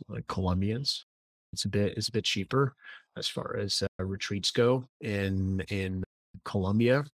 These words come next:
It's be-, way cheaper as opposed to ones in Peru. Just for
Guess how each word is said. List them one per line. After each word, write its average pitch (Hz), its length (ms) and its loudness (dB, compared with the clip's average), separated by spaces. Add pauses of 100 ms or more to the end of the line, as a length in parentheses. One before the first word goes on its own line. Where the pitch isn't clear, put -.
(440)
It's 104 160 2
be-, 101 260 2
way 104 280 4
cheaper 123 460 4
as 107 120 -2
opposed - 320 -4
to 104 60 -6
ones 95 240 -4 (220)
in 104 140 0
Peru. 104 500 2 (540)
Just - 140 0
for 98 320 4